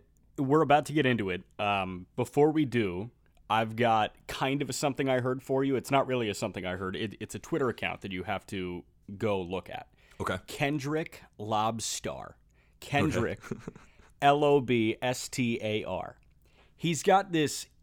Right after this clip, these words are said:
Speaker 1: annual ritual of deep, or of air frying something for two hours. <laughs> Last year it was a hot dog, and he chronicled it, it in, like, a thread. This year he, he air fried a Big Mac for two hours,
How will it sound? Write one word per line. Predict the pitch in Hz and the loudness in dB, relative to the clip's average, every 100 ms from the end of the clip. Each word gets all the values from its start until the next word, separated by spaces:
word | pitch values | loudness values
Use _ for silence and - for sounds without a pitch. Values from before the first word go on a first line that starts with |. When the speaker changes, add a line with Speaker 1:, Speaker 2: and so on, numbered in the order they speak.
| - | -4
Speaker 1:
annual | 139 156 170 175 175 156 | -2 0 2 2 4 2
ritual | 131 139 135 139 113 110 113 - | 2 2 2 0 2 2 0 0
of | 104 98 95 _ 120 - | -2 -2 -8 _ -20 -4
deep, | 131 147 160 - | 0 0 0 0
or | 127 | 2
of | 117 98 - | 2 -2 -2
air | 131 147 | 2 2
frying | 156 135 113 104 98 | 2 2 4 4 0
something | 92 120 101 - 92 | -4 -4 -4 -4 -8
for | - 101 | -8 -10
two | - - 127 | -6 0 0
hours. | 98 101 127 170 - - - - - | 2 2 0 -4 -10 -12 -6 0 0
<laughs> | - - - | -2 -16 -8
Last | 113 123 139 160 - | -2 2 2 -2 -2
year | 170 175 | 2 4
it | 165 | 4
was | 139 | 4
a | 104 | 2
hot | 87 - 127 - | 0 4 4 4
dog, | 156 175 196 208 - - - | 6 6 6 2 -10 -20 -8
and | - 139 | 2 2
he | 123 | 2
chronicled | - 147 143 175 175 160 | 2 4 6 4 0 0
it, | 170 - - | -2 -4 -2
it | 160 151 - | 2 2 0
in, | 170 139 | 0 2
like, | 135 110 | 2 0
a | 104 | -4
thread. | - 120 127 151 185 - - - | -2 2 4 2 -2 -12 -20 -12
This | 117 147 160 180 | -2 0 2 4
year | 175 170 | 4 4
he, | 160 123 139 | 2 2 2
he | 120 120 127 | 2 0 0
air | 131 135 160 | 2 4 4
fried | - 143 131 | 6 6 6
a | 113 | 4
Big | 95 - 127 131 117 | 0 2 4 4 2
Mac | 101 73 - | 0 -2 -8
for | - 120 | -2 -2
two | - - 175 175 | -2 -2 2 4
hours, | 117 120 101 55 - | 4 4 2 -4 -14